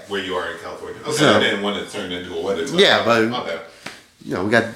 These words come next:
Speaker 2: sidetracked there. I was
Speaker 1: Yeah.
Speaker 2: just talking about air conditioners. This is why
Speaker 1: I'm
Speaker 2: they
Speaker 1: trying to think of something else I hate about the S E C and shit.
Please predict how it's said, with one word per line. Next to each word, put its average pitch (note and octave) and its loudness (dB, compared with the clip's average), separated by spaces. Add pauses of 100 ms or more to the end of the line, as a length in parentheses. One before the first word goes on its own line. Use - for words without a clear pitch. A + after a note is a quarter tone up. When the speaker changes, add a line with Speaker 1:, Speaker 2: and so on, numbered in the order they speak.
(140)
Speaker 2:
sidetracked B2+ 2
there. F#2 2
I G2 4
was A2 4
Speaker 1:
Yeah. G#2 2
Speaker 2:
just - -8
talking G#2+ 2
about A2 6
air B2+ 8
conditioners. E2 -8
This E2+ -10
is G#2 -8
why F2+ 0
Speaker 1:
I'm F#2+ 0
Speaker 2:
they G2 0
Speaker 1:
trying A3+ 4
to D4+ -2
think B3 -6
of G#3 -2
something G3+ -8
else G#3+ -6
I C3 -6
hate F3+ -8
about D3 -6
the C3 -6
S C#3 -6
E A#2 -12
C D#3+ -8
and - -6
shit. F2 -10